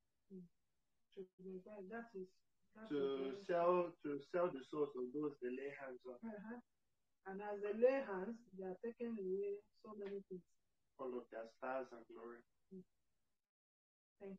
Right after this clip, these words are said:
Speaker 1: you, Jesus, for that. Any other person?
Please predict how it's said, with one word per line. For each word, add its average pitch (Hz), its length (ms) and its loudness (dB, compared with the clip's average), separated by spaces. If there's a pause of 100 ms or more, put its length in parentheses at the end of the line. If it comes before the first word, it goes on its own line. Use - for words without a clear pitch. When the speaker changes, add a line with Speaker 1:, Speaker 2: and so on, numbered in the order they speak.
Speaker 1:
you, 185 120 -10 (100)
Jesus, 180 340 -10 (160)
for 180 60 -16 (100)
that. 185 200 -12 (1080)
Any 285 120 0
other 262 360 6
person? 226 500 0